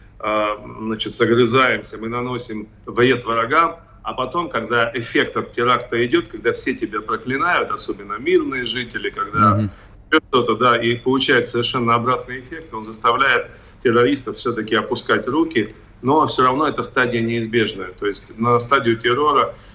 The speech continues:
Speaker 1: украинцы ещё перейдут, нам придётся её переживать какое-то время, к сожалению.
Speaker 2: А с вашей точки зрения, вот, э, то, то, что там террор или там, как они её называют, диверсионная война, там, ну, с-, скажем так, это понятная военная технология, правда, непонятно, что она может дать.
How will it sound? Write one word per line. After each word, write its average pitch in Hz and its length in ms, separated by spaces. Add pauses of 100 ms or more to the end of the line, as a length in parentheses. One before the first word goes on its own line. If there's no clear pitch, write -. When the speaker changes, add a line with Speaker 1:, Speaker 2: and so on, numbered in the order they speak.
(180)
Speaker 1:
украинцы 117 640
ещё 120 300
перейдут, 113 600
нам 110 180
придётся 110 440
её 107 200
переживать 107 840
какое-то 104 480
время, 95 300
к - 60
сожалению. - 380
Speaker 2:
А 117 140
с - 100
вашей 170 280
точки 180 300
зрения, 117 720
вот, 127 540
э, 135 480
то, 143 160
то, 151 180
что 131 220 (240)
там 123 520
террор 147 600
или 117 340
там, 113 260
как 113 180
они 117 160
её 113 120
называют, 110 480
диверсионная 107 840
война, 95 1300
там, 90 280
ну, 107 200
с-, - 220
скажем 127 380
так, 98 360
это 117 180
понятная 131 640
военная 98 500
технология, 143 640
правда, 101 300
непонятно, 107 400
что 104 180
она 104 160
может 104 340
дать. 160 240